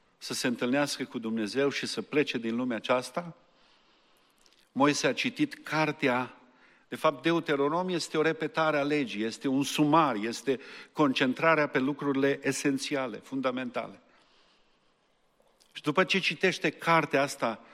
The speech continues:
în fața poporului, Moise dă cartea lui Iosua. Și ce-i spune? Iosua unu cu opt. Ce-i spune? Asta știți pe de rost.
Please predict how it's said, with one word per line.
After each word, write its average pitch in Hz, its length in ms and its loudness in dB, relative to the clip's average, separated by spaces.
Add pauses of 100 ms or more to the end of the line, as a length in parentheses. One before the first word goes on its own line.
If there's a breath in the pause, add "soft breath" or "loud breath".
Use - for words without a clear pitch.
(280 loud breath)
în 113 140 -4
fața 143 440 2
poporului, 135 920 2 (220 loud breath)
Moise 147 640 2 (220 loud breath)
dă 143 200 2
cartea 139 640 0 (2250)
lui 113 240 -4
Iosua. 117 640 -4 (920)
Și - 140 -10
ce-i 139 220 2
spune? 90 380 -4
Iosua 120 420 0
unu 120 260 0
cu 120 140 -6
opt. - 380 -4 (880)
Ce-i 123 220 -2
spune? - 420 -10 (1200)
Asta 110 220 -4
știți 113 300 -4
pe 123 100 -2
de 113 120 4
rost. 113 500 2